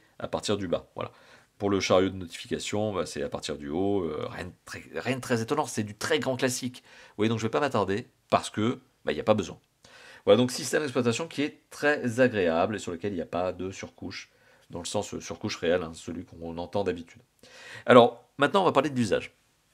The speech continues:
Alors, vous imaginez, bien sûr, je vous l'ai dit tout à l'heure, ce téléphone est capable de faire du gros jeu trois D.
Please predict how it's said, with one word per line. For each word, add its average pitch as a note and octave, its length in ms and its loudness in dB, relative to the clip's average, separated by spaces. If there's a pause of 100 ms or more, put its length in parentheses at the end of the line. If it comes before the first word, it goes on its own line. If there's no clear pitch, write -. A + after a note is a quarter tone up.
(480)
Alors, F2 140 -2
vous F2+ 100 -4
imaginez, F#2+ 360 0
bien G2+ 140 0
sûr, A#2 140 2
je G2 80 -2
vous G2 60 -6
l'ai F2 80 -6
dit E2+ 120 -12
tout - 120 -18
à G#2 60 2
l'heure, A2+ 100 0
ce G#2+ 80 -4
téléphone A2+ 340 -2
est F#2 60 -6
capable A#2 300 2
de G2 80 0
faire C#3 220 6
du B2 180 2
gros G#2+ 200 4
jeu D3 120 2
trois G#2+ 200 4
D. D3+ 220 4